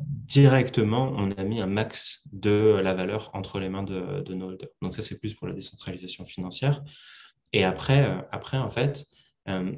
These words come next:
on est en train de restructurer toute notre organisation dans le background. Euh, ça passe par le, le marketing, mais vu qu'une grosse partie du marketing, c'est l'appartenance de la communauté à, à cette organisation, on est en train de vraiment restructurer tout ça pour qu'il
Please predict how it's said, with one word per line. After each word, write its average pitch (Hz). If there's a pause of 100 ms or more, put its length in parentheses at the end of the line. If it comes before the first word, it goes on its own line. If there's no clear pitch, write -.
on 101
est 101
en 104
train 123
de 95 (760)
restructurer 110
toute -
notre 101
organisation 95
dans 92
le 92
background. 101 (300)
Euh, 90 (340)
ça 98
passe -
par -
le, 95
le 98
marketing, 98
mais 95
vu 101
qu'une 95
grosse 101
partie -
du 104
marketing, 101
c'est -
l'appartenance 104
de 101
la 90
communauté 95 (320)
à, -
à -
cette -
organisation, 90 (480)
on 101
est 98
en 101
train 117
de 110
vraiment 101
restructurer 101
tout -
ça 120
pour -
qu'il 92